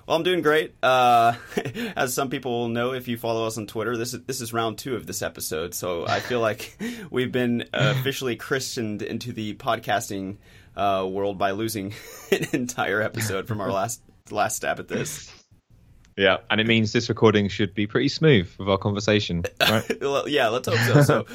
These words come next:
Speaker 2: <laughs>
Speaker 1: uh, I'm looking at the, uh, recording software nervously. It says it's recording, so, uh, you know, we'll, we'll see how it flies. Um, but, uh, yeah, anyways, we've got a great show for you all today. We're gonna talk O S releases. Um, so it is release season.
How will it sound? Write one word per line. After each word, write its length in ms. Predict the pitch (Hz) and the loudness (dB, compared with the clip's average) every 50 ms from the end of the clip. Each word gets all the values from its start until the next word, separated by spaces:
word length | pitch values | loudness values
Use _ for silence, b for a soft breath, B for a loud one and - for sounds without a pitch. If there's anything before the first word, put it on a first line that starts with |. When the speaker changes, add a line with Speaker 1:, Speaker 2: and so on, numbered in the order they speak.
| - | -16
Speaker 2:
<laughs> 160 | - - - - | -16 -12 -6 0
Speaker 1:
uh, 320 | - 117 117 113 107 - | 2 4 4 4 4 2
I'm 140 | - 113 131 | 2 0 0
looking 340 | 156 180 175 - 180 175 165 | -2 -2 -2 -2 -4 -2 -2
at 160 | 156 151 - | -2 -4 -4
the, 180 | - 139 131 135 | -6 -4 -2 -2
uh, 120 | 131 127 | 0 0
recording 360 | 123 123 123 147 156 156 143 | -2 -2 -2 -4 -4 -4 -4
software 360 | 143 - 139 139 - 143 135 131 | -2 -2 -2 -2 -2 -2 -4 -2
nervously. 420 | 127 127 131 131 131 - 135 117 | -2 -2 -2 -4 -4 -6 -6 -6
It 80 | 98 - | -4 -4
says 220 | - 135 135 131 | -2 -2 -2 -2
it's 140 | 123 123 - | -4 -8 -10
recording, 400 | 110 - - 123 123 127 131 131 | -10 -6 -4 -2 -2 -2 -4 -4
so, 340 | - 113 107 104 101 95 - | -4 -2 -2 0 0 -2 -2
uh, 320 | - 82 92 92 87 110 - | 0 0 0 0 0 -2 -6
you 80 | - 196 | -8 -6
know, 160 | 135 139 - - | -6 -8 -8 -10
we'll, 140 | - 147 147 | -12 -12 -10
we'll 180 | 156 143 147 | -10 -10 -10
see 140 | 147 - 151 | -8 -8 -8
how 180 | 147 135 127 117 | -6 -6 -6 -6
it 80 | 107 | -6
flies. 460 | - - 113 98 90 98 107 - - - - | -4 -2 -2 0 -2 -2 -4 -8 -14 -16 -12
Um, 360 | - 85 87 87 80 - 92 - B B B B B B B B B - | -8 -6 -6 -6 -6 -8 -12 -16 B B B B B B B B B -4
but, 260 | 147 143 139 143 - | -2 -2 -2 0 0
uh, 120 | 151 147 | 2 2
yeah, 180 | 147 147 - 220 | 2 2 0 -2
anyways, 320 | 190 175 170 156 147 147 | -2 0 2 2 2 2
we've 140 | 160 170 - | 0 -4 -2
got 100 | 196 175 | -2 -2
a 60 | 147 | 0
great 180 | 131 147 127 113 | 0 0 0 0
show 160 | - 131 123 | -2 -2 -2
for 140 | 120 123 117 | -2 -2 -2
you 80 | 113 | 0
all 160 | 107 110 110 107 | 0 0 0 -2
today. 240 | 104 104 104 104 | -2 -2 -2 -2
We're 140 | 104 107 135 | -2 -4 -4
gonna 180 | 180 190 151 123 | -4 -4 -4 -4
talk 280 | 143 147 131 135 - - | -4 -4 -4 -4 -6 -6
O 220 | - 113 120 117 - | -2 -2 0 0 0
S 280 | - - 90 - - | -2 -4 -4 -6 -6
releases. 600 | 78 69 73 76 69 - - 71 64 - - - - | -8 -10 -10 -10 -10 -10 -8 -8 -8 -10 -10 -12 -12
Um, 300 | - 65 69 69 69 73 | -10 -8 -8 -8 -8 -8
so 220 | 113 - - 147 151 | -6 -4 0 0 0
it 100 | - - | 2 2
is 160 | 214 185 151 | 0 0 0
release 280 | 156 151 147 139 131 - | -2 -4 -4 -4 -6 -6
season. 440 | - 131 135 127 135 135 139 147 | -6 -6 -4 -4 -4 -4 -6 -6